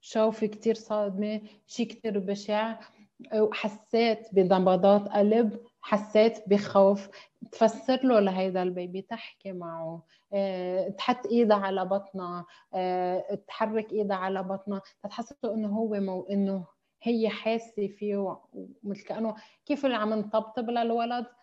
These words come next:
بس بنفس الطريقة عم نطبطب للولد بس بقلب بطنه.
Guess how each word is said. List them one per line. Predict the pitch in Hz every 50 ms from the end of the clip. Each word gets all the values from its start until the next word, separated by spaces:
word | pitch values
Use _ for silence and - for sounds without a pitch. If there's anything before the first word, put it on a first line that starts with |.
| _ _ -
بس | 214 202 202
بنفس | 214 214 220 214 208 - - -
الطريقة | - - 208 202 208 208 196 190 202 196 196 196 - _ _ _ _ _ _ _ _ _ _ _ _ _ - - -
عم | 185 185 185 185
نطبطب | 175 175 - 214 208 208 - 214 196 185
للولد | 190 185 185 190 190 202 190 170 156 160 160 160 - _ -
بس | 175 160 -
بقلب | 165 160 - - 156 156 151 147
بطنه. | 160 151 - - - 170 165